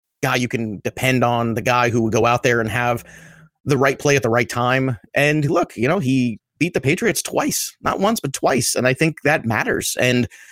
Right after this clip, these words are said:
I, I would never look at Eli Manning and go, "Yeah, that's the best quarterback of his generation." Um, I, I think a lot of years you would look and say he wasn't even the best quarterback necessarily in his own division. And yet at the same time, it's very difficult because he played in New York to imagine that this guy's not gonna be in the Hall of Fame. He's a Manning.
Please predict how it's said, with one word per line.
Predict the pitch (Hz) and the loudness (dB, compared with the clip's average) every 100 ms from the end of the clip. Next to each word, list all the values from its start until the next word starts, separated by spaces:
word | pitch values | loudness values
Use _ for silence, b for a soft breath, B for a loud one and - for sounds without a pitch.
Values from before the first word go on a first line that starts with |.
| B B - | B B -6
I, | 104 - | -4 0
I | 151 | 0
would | 214 190 | 2 4
never | 208 202 | 4 4
look | 165 156 | 4 4
at | |
Eli | 156 143 | 4 4
Manning | 127 127 | 4 2
and | 123 | 2
go, | 120 113 | 2 4
"Yeah, | 151 | 4
that's | 139 147 | 4 2
the | 131 | 0
best | 123 131 | 2 0
quarterback | - 127 120 117 | 0 2 2 0
of | |
his | 110 | 0
generation." | 107 113 107 120 147 151 143 | 0 0 0 0 -2 -4 -6
Um, | 101 101 95 90 85 82 80 | -4 0 0 0 -4 -8 -4
I, | 95 101 - 90 - | -4 -4 -6 -4 -4
I | |
think | - 104 | -2 0
a | |
lot | 110 120 | 2 2
of | 120 117 | 0 2
years | 131 156 | 2 4
you | 139 | 4
would | 131 | 4
look | 135 139 | 4 2
and | 127 | 2
say | 135 | 4
he | 143 | 4
wasn't | 147 151 | 4 4
even | 147 | 2
the | 147 | 2
best | 147 | 2
quarterback | - 151 156 151 | 0 0 0 0
necessarily | 143 - 170 214 143 156 - B B - | -2 0 0 2 4 2 0 B B 2
in | 175 | 4
his | 165 | 6
own | 185 160 | 4 4
division. | 151 156 254 156 _ _ - | 4 4 2 0 _ _ -4
And | 160 156 156 147 b b - | 0 2 2 -2 b b -2
yet | 147 202 | 2 2
at | 165 | 2
the | |
same | 180 156 | 0 0
time, | 170 247 175 | 2 0 0
it's | 113 | 0
very | 143 185 | 0 0
difficult | 175 175 139 127 | 0 0 0 0
because | 117 127 | -2 -4
he | 113 | -4
played | 131 151 | -2 0
in | 139 | 0
New | 113 | -2
York | 143 160 - | -2 -2 -4
to | 117 | -4
imagine | 110 120 117 | 0 0 0
that | 110 101 | -2 -2
this | 107 | -2
guy's | - 117 117 | 0 0 -2
not | 123 - | -6 -4
gonna | 127 | -2
be | 117 | 0
in | 120 | 0
the | 110 | 0
Hall | 113 | 0
of | 101 | 0
Fame. | 120 131 | 0 0
He's | 113 101 | 0 -2
a | |
Manning. | 92 117 127 139 | 0 2 2 2